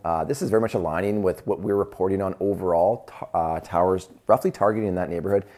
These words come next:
around thirteen hundred dollars price per square foot. Now, this project is going to have two percent assignment fee, two percent flat commission,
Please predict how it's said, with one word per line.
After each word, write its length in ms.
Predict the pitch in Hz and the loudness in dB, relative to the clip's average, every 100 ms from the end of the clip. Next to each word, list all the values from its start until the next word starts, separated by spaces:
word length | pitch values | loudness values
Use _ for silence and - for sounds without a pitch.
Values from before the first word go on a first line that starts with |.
| - | -10
around 360 | - 95 107 104 | -2 0 0 2
thirteen 300 | 101 98 107 | 0 0 -4
hundred 240 | 90 90 | -4 -2
dollars 340 | 80 80 82 - | -2 -2 -4 -6
price 260 | - 71 | -8 -8
per 100 | - | -10
square 260 | 76 - 76 | -12 -8 -6
foot. 180 | 90 92 | -4 -2
Now, 80 | |
this 140 | 104 131 | 0 -2
project 500 | - - 98 120 113 | -6 -8 -2 -2 -2
is 120 | 104 | -4
going 140 | 98 | -2
to 60 | 98 | -4
have 80 | - | -6
two 200 | - 120 | -6 -4
percent 300 | - 110 107 | -2 -2 -2
assignment 360 | 107 98 95 95 | -2 -2 -2 -2
fee, 180 | 92 | -2
two 140 | 92 - | -4 -6
percent 320 | 123 113 110 | -4 -4 -2
flat 280 | 101 98 - | 2 2 0
commission, 500 | 95 85 - 92 | -6 -6 -4 -4